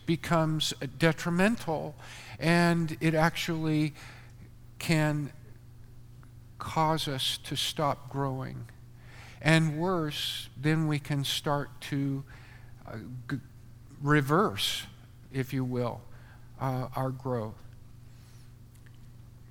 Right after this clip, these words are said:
I'd like to concentrate for a moment and just draw your attention to the very first work. These, you know, w-, m-,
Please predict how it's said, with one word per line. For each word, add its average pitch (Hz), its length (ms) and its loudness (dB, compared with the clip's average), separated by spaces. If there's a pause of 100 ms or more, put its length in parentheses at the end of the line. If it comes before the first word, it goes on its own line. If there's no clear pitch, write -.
(1000)
I'd 180 220 4
like 294 240 4
to 180 100 6
concentrate 196 1160 0
for - 180 -2
a 160 60 2
moment 170 420 4
and 156 100 0
just 170 280 -2
draw 226 160 2
your 185 240 2
attention 185 580 -2
to 160 160 -4
the 151 120 -4
very 180 360 2
first 175 520 -2 (420)
work. 143 540 2
These, 208 320 4 (840)
you 156 100 2
know, 160 140 6
w-, 151 220 0
m-, 135 200 -8